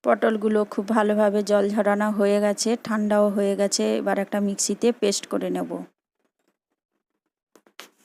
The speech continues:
এবার ওই তেলেই দিয়ে দিচ্ছি হাফ চামচ কালো জিরে ও দুটো শুকনো লঙ্কা।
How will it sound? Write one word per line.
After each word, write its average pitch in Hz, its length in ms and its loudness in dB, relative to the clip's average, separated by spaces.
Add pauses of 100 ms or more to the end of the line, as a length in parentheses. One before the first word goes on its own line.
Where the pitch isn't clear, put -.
(1600)
এবার 226 320 6
ওই 214 200 6
তেলেই 226 380 4
দিয়ে 214 280 4
দিচ্ছি 208 420 2 (400)
হাফ 208 280 2
চামচ 220 420 4
কালো 202 320 4
জিরে 226 320 6 (360)
ও 226 120 4
দুটো 214 320 4
শুকনো 208 420 2
লঙ্কা। 185 420 2